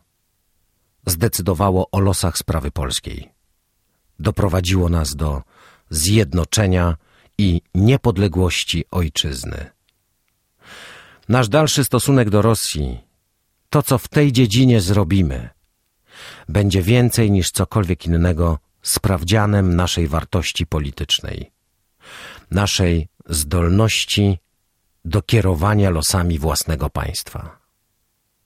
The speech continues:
Trzeba głębiej wmyślić się w to, jak odbudowano Polskę,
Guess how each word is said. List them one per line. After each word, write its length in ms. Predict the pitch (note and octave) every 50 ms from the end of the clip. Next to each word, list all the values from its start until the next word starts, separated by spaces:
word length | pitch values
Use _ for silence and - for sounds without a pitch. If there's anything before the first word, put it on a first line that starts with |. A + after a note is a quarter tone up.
| _ _ _ _ _ _ _ _ _ _ - - - - - - _ _ _ _ _ -
Trzeba 600 | - - - F#2 D#2+ D#2+ E2+ E2+ E2+ E2 D#2 - _ _ _ _ _ _ _ _ -
głębiej 920 | E2+ D#2+ F#2+ F#2+ A2 G#2+ F#2+ F2 D2+ C#2 D2+ C#2 C#2 C#2 C#2 C2 - _ _ _ _ _ -
wmyślić 600 | E2+ D#2+ F2 G2 G2 F2+ - - F2+ E2 - -
się 160 | - E2+ D2
w 80 | - -
to, 280 | - F2 D#2+ D#2 C#2+ - _ _ _ _ _ _ _ _ _ _ _ _ _ _ _ _ _ _ _ _ _ _ _ _ _ _ _ -
jak 300 | G#2 A2 A2+ G#2+ - - - -
odbudowano 680 | A2 F#2 F2 F2+ F#2 G2+ D#2+ F2+ D#2+ E2+ D#2 D#2 D2
Polskę, 500 | - D#2 C#2+ C2 - - - - C2+ C2